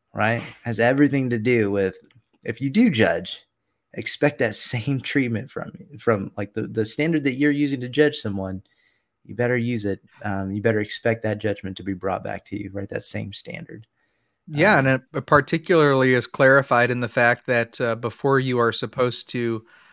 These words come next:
Speaker 2: take the speck out of your brother's eye, you
Speaker 1: Mm-hmm.
Speaker 2: should,
Speaker 1: Verse
Speaker 2: uh,
Speaker 1: four.
Speaker 2: recognize the plank that's in your own. So it, it isn't,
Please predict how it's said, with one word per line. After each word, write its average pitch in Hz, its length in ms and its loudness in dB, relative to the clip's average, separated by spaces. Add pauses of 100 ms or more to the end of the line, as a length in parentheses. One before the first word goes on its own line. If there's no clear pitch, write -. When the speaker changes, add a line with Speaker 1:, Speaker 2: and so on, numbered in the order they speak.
(380)
Speaker 2:
take 131 380 -2
the 120 340 0
speck - 480 0
out 123 240 6
of 123 140 4
your 117 180 -2
brother's 127 440 2
eye, 131 480 4 (160)
you 107 80 -4
Speaker 1:
Mm-hmm. 110 180 0
Speaker 2:
should, 120 300 -2
Speaker 1:
Verse 117 320 0
Speaker 2:
uh, 117 100 0
Speaker 1:
four. 117 320 0 (580)
Speaker 2:
recognize 127 640 0
the 127 120 -6
plank 135 360 -2
that's 123 200 -4
in 123 120 -4
your 117 220 0
own. 131 300 0
So 113 520 -2
it, 180 220 -6
it 135 160 2
isn't, 175 380 0